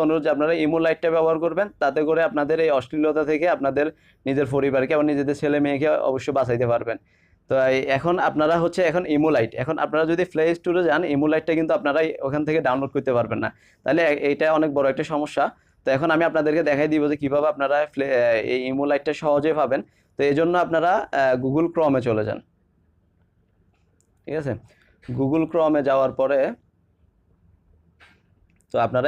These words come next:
এখান থেকে সরাসরি Google-এ চলে যান। Google-এ চলে যাওয়ার পরে এরপরে এখানে লেখেন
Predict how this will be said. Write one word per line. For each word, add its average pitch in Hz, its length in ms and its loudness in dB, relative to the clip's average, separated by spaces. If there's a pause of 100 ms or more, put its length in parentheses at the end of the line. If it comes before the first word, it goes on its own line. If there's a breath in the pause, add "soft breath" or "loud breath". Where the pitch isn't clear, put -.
এখান 143 200 -2
থেকে 151 120 0 (280)
সরাসরি 139 420 -2
Google-এ 139 360 0
চলে 135 200 0
যান। 135 100 0 (1700 soft breath)
Google-এ 143 320 0
চলে 156 200 2
যাওয়ার 139 260 2
পরে 131 180 2 (580 soft breath)
এরপরে 147 240 0 (140)
এখানে 147 220 0 (100)
লেখেন 143 240 0